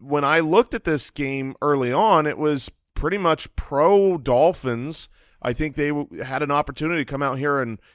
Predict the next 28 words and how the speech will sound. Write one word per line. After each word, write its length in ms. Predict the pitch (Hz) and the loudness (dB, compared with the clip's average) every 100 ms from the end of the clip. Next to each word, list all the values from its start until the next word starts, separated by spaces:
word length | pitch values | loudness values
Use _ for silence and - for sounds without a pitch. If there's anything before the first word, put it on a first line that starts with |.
| - | -8
in 220 | 151 170 | -4 -2
division 560 | 139 147 156 139 131 - - | 0 0 0 -2 -6 -12 -10
really, 520 | 120 143 151 139 127 _ _ _ _ _ _ _ - | -2 0 2 0 -2 _ _ _ _ _ _ _ -10
you 80 | 120 | -6
know, 120 | 113 | -4
lay 200 | 110 147 | 0 2
the 80 | 170 | 2
groundwork 440 | 143 180 190 139 139 | 4 4 4 2 2
that 200 | 135 - | -2 0
we 240 | 127 190 | 0 4
are 280 | 175 156 151 | 8 8 6
above 400 | 120 139 196 131 | 4 6 4 4
you, 140 | 101 | -8
Patriots. 600 | 92 107 104 123 151 - _ _ _ _ _ _ _ _ _ _ | -4 -4 -4 -2 -4 -4 _ _ _ _ _ _ _ _ _ _
But 120 | 117 | -4
I 120 | 131 139 | -2 -2
can't 520 | 120 156 214 285 240 | -4 0 2 2 0
get 160 | 269 262 | 2 6
over 320 | 269 262 247 | 6 4 4
the 120 | 233 | 4
fact 300 | 196 220 185 | 6 4 4
that 680 | 196 185 - - - - - _ _ | 0 2 -2 -4 -10 -14 -16 _ _
<laughs> 220 | _ - | _ -4
it's 180 | 170 170 | -2 -2
still 260 | - 220 226 | 2 4 4
Tua 380 | - 220 208 | 0 4 4
against 320 | 185 170 156 123 | 4 2 0 2
Belichick. 460 | 123 107 - 78 | 2 2 -6 -12